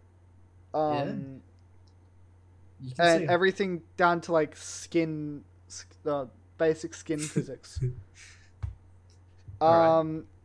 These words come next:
Speaker 2: and should you want to, they are by default set up for the Live Link Face thing, which lets you send facial motion tracking data directly into Unreal Engine from, uh, iPhone's Face I D sensor.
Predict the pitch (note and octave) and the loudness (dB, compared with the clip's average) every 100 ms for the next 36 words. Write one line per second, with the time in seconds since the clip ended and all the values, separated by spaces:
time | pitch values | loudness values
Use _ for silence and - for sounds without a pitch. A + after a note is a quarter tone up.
0 | _ _ F3 F3 F3 E3+ E3 - - - | _ _ 4 6 6 2 -2 -8 -8 -4
1 | G3 F3 F#3 E3+ E3+ E3 E3+ E3+ A3+ - | -2 -2 -4 -2 -4 -4 -4 -4 -4 -2
2 | D#3 D3+ - - - - C#3+ D#3 D3+ C#3 | 0 0 -6 -20 -20 -10 -2 0 0 0
3 | D#3 D3+ D#3+ E3 F3 D#3+ D#3 - D3+ D3+ | 0 0 0 0 2 0 0 -4 -2 -4
4 | - - D#3+ D3 C#3+ C#3+ C#3+ C3+ C#3 C3+ | -6 -6 -2 -2 -2 -4 -4 -6 -12 -12
5 | C3+ D3 D3 C#3+ C#3+ - D3+ C#3 - C#3+ | -6 -6 -6 -8 -12 -8 -8 -8 -12 -14
6 | C#3 - E3+ D3 - - - - - - | -14 -12 -8 -8 -8 -20 -20 -20 -20 -20
7 | - - - - F3 - - E3+ F3 E3 | -20 -20 -10 4 4 4 -2 -2 0 0
8 | D3+ E3 E3 E3+ D#3 D#3 E3 D3 D3 D#3 | 2 0 0 -2 -4 -4 -6 -10 -10 -10
9 | D3 D3 C#3+ C#3 C#3 C3+ D3 C3 D3 D3 | -8 -6 -6 -6 -8 -8 -8 -8 -8 -10
10 | C#3+ C#3 C#3 C3+ C3 C3 C3+ C#3 _ _ | -10 -12 -10 -10 -10 -14 -16 -18 _ _
11 | _ _ - D3 C#3+ D3 _ - C#3+ C#3 | _ _ -8 -8 -8 -12 _ -10 -6 -4
12 | C#3 - D#3+ F3 F3+ E3 D3+ - D3 C3+ | -6 -2 -2 -2 -4 -6 -8 -6 -8 -6
13 | C#3+ C#3 C#3 C#3+ A#2 - | -8 -6 -8 -10 -18 -20